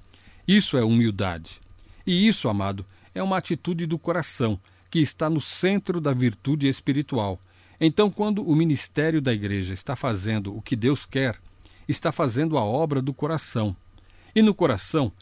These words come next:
ela está se esforçando pela palavra de Deus para edificar a fé e para construir a obediência e trazer a humildade. Essa é a obra do coração. Essa é a obra da igreja.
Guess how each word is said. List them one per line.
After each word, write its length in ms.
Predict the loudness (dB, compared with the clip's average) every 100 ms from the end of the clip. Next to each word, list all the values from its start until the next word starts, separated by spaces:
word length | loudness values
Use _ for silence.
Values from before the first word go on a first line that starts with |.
| _ -6
ela 180 | -2 -2
está 260 | -2 -6 -6
se 160 | -6
esforçando 680 | -8 -4 -4 -4 -6 -4 -4
pela 200 | -4 -6
palavra 500 | -4 -4 -4 -4 -4
de 120 | -4
Deus 460 | -4 -2 -2 -4 -12 _ -20 _
para 320 | -6 -2 -2 2
edificar 640 | 2 2 -4 -4 -2 -4
a 80 | -4
fé 380 | -4 -4 -4 -8 -20 -18 -6
e 60 | -4
para 260 | 0 -2
construir 800 | -2 -4 -4 -4 -2 0 2 2 2
a 60 |
obediência 840 | 0 0 -2 -2 -2 -4 -6 -16 -16 _ _ -4
e 80 | -2
trazer 580 | 0 0 0 0 0
a 60 | 0
humildade. 760 | 2 2 0 0 -2 -4 -10 _ _ _ _
Essa 440 | -2 -2 -2 -6 -4
é 100 | -2
a 100 | 0
obra 380 | 0 -2 -2 -2
do 100 | -4
coração. 640 | -4 -4 -6 -6 -4 -6 _ _ _ _
Essa 420 | -2 -2 -2 -4 -2
é 120 | -2
a 80 | -2
obra 440 | -2 -4 -4 -4
da 120 | -2
igreja. 540 | -2 0 0 0 -4